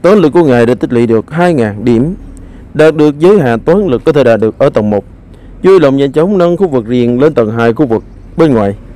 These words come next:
Ở đây còn có giới hạn này sao? Vậy là anh chỉ thăng cấp số một trước, tiến lên khu vực một,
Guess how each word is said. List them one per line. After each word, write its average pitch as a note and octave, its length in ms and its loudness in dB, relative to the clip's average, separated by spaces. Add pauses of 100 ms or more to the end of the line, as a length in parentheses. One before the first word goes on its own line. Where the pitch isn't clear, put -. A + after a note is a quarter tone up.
(460)
Ở D3 100 2
đây C3 400 2
còn D3 140 0
có D#3+ 120 2
giới F3+ 140 4
hạn A#2+ 160 0
này A#2 100 -2
sao? A#2 160 -4 (2000)
Vậy C#3+ 220 4
là C#3+ 80 4
anh C#3 120 0
chỉ E3 100 0
thăng C3+ 200 0
cấp F3 160 0 (760)
số F#3+ 220 2
một B2 260 0
trước, C#3+ 200 0 (300)
tiến G3 200 2
lên F#3+ 160 2
khu G3+ 160 2
vực C3 220 0
một, A2+ 240 0